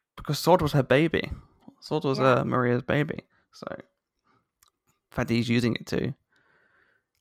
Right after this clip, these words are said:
Speaker 1: literally desecrate a corpse. <laughs>
Speaker 2: Yeah. Oh my God. That scene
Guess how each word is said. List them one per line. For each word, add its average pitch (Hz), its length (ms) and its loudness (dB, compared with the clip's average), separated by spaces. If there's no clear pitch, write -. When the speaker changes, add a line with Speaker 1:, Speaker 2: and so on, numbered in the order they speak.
Speaker 1:
literally 165 540 6
desecrate 123 560 4
a - 40 -4
corpse. - 600 2
<laughs> - 40 6
Speaker 2:
Yeah. 269 440 8
Oh 311 260 8
my 262 220 -2
God. 208 500 2
That 247 380 6
scene 233 680 -4